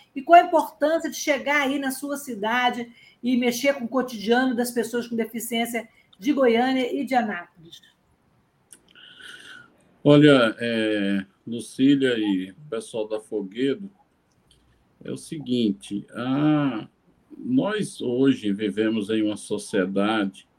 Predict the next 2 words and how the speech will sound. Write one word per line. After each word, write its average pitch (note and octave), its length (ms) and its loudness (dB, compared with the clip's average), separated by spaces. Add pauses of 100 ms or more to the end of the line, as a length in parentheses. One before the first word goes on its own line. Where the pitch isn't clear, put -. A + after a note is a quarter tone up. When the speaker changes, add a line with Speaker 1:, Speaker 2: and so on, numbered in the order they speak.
(600)
Speaker 2:
muito A#2+ 1300 0 (160)
egoísta, A#2 1080 -4